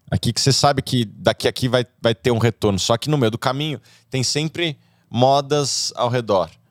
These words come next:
né? É a bolha da internet, metaverso agora e tal.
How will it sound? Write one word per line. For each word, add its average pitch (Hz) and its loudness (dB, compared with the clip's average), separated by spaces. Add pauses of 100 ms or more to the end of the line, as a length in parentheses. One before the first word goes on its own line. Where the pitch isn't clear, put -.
né? 101 -4
É 98 2
a 107 2
bolha 110 0
da 110 -2
internet, 104 -2 (180)
metaverso 104 -2
agora 120 2 (220)
e - -20
tal. 131 0